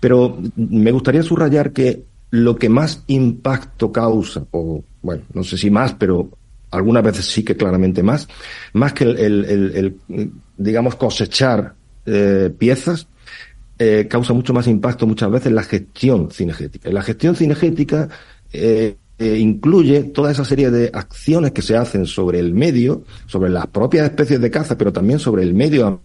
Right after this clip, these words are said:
ambiente donde están esas especies de caza para producir caza. Esa acción sobre el medio es lo que, mm, en la última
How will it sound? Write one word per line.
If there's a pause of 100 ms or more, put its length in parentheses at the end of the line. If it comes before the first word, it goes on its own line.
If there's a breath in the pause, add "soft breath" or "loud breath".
(120)
ambiente
donde
están
esas
especies
de
caza (260 loud breath)
para
producir
caza. (180 loud breath)
Esa
acción
sobre
el
medio (280 loud breath)
es
lo
que, (460 loud breath)
mm, (180)
en
la
última